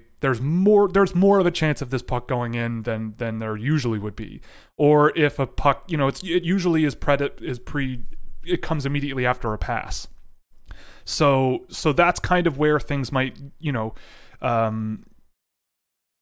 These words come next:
you know, change. And there are certain things that I kind of, you know, like, if there's a wraparound, it's always hard for me to judge just how dangerous of a shot that is. So I might upgrade it 'cause technically the player is shooting it from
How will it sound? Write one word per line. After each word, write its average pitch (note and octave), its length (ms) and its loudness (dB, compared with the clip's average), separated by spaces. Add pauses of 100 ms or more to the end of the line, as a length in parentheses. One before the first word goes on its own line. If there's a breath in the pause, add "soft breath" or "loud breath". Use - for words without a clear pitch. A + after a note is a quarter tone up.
(340)
you D#3+ 200 -4
know, A#2+ 240 -2 (480)
change. E3 560 0
And D3 140 -4
there D3+ 120 2
are F3 200 4
certain E3 380 0
things D3 320 0
that C3+ 100 0
I C3 80 4
kind D#3 420 0
of, C#3+ 200 0 (400 loud breath)
you D3 100 -4
know, C3 160 4
like, C3+ 160 0
if F3+ 140 0
there's F3+ 180 4
a C#3 60 2
wraparound, E3+ 960 2
it's C#3+ 160 -4
always D#3 340 2
hard D3 300 2
for C#3+ 100 -4
me C#3+ 220 -2
to C#3 100 -6
judge B2+ 500 0
just C#3 280 -4
how C3 140 0
dangerous B2 520 -2
of A2+ 100 -6
a G#2+ 60 -4
shot A#2 380 -4
that A#2+ 260 0
is. E3 300 0 (280 loud breath)
So D3 200 2
I C#3 60 4
might C3+ 300 0
upgrade C3+ 420 0
it C3+ 120 -4
'cause - 160 -8
technically D3 640 -2
the B2+ 80 -2
player C#3+ 360 -2
is A2+ 120 -8
shooting C3+ 320 -4
it B2+ 120 -4
from B2+ 440 -4